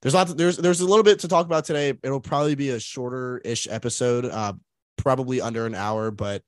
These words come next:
we'll see. It, it's, it's gonna be what it'll be. And you guys know that Matt and I can talk about it for hours if we wanted to, but we will spare you guys the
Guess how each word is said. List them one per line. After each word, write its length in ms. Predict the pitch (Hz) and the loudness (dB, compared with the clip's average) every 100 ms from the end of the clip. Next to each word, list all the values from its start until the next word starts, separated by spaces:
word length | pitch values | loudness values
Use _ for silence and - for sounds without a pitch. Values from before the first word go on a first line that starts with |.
| - | -4
we'll 220 | 127 127 | 0 2
see. 320 | - 107 - - | 2 0 -4 -6
It, 180 | 110 - | -6 -4
it's, 240 | 110 - | -4 -2
it's 160 | - - | -2 0
gonna 160 | 131 | 0
be 140 | 127 127 | 2 4
what 100 | 123 | 4
it'll 160 | 120 | 4
be. 400 | 107 110 110 107 127 | 0 0 -2 -2 -4
And 320 | 104 104 101 | -4 -2 -4
you 100 | 104 | -4
guys 320 | 107 107 101 | -2 0 0
know 140 | 107 104 | -2 0
that 180 | 101 90 | 0 0
Matt 200 | 98 95 | -4 -2
and 60 | |
I 60 | 95 | -6
can 140 | 98 | -6
talk 240 | - 98 98 | -4 -4 -4
about 260 | 101 101 | -2 -2
it 140 | 95 - | -2 -4
for 500 | 104 101 98 98 92 - _ _ - | -4 -2 -2 -4 -6 -16 _ _ 0
hours 560 | 139 151 101 87 - | 4 4 4 0 -4
if 160 | 101 - | -4 -2
we 60 | 107 | -2
wanted 320 | 110 104 87 | 0 -2 -4
to, 180 | 92 80 | -8 -4
but 360 | 101 98 76 | -2 -2 -2
we 120 | 110 | -2
will 200 | 107 107 | -2 -2
spare 320 | 101 - 113 110 | -4 0 0 0
you 100 | 104 | 0
guys 320 | 104 101 101 | -2 -2 -6
the 320 | 104 101 | -8 -6